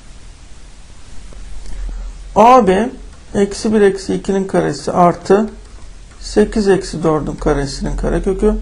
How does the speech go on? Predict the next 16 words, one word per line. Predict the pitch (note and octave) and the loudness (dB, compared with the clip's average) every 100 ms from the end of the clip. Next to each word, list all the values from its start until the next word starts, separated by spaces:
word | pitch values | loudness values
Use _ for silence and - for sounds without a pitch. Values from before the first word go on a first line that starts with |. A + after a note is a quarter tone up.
| - - - - - - - - - - - - - - - - - - - - - | -6 -12 -14 -14 -12 -10 -10 -10 -12 -16 -16 -14 -14 -14 -14 -12 -14 -16 -16 -10 4
A | G3+ A#3+ A3+ | 6 8 6
C | F#3+ F#3 B3 - - - - - - - | 4 2 0 -8 -20 -20 -20 -18 -16 -2
eksi | G3 G#3 - A3+ | 0 0 -2 -2
üç | A3 G#3 | 0 0
eksi | F#3+ - F#3 | 0 -2 -6
ikinin | - G3+ G3+ | -4 -2 -2
karesi | - D#3+ D3 - G3+ A3+ - - - - - - | 0 0 0 2 2 2 -6 -14 -10 -10 -10 -4
artı | G3 F3 E3+ - G#3+ G#3+ - - - | 2 4 4 2 2 2 -8 -18 -6
eksi | F#3 F3+ - F#3+ | -4 -2 -4 -4
sekiz | G#3+ G#3 G3+ | -2 -2 2
eksi | F#3 E3 - | 0 0 -4
dördün | E3+ D#3+ C#3+ D3 | 0 0 -2 -4
karesinin | - F3 D#3 - D3+ E3+ - - - - | 0 0 0 -4 -4 -4 -6 -16 -20 -18
karekökü | - F#3 F#3+ F#3 D#3 D3 | 0 4 4 2 -2 -4
olmak | C#3+ C3+ C#3 | -4 -4 -6
üzere. | - - D3+ G#3+ | -6 -4 0 0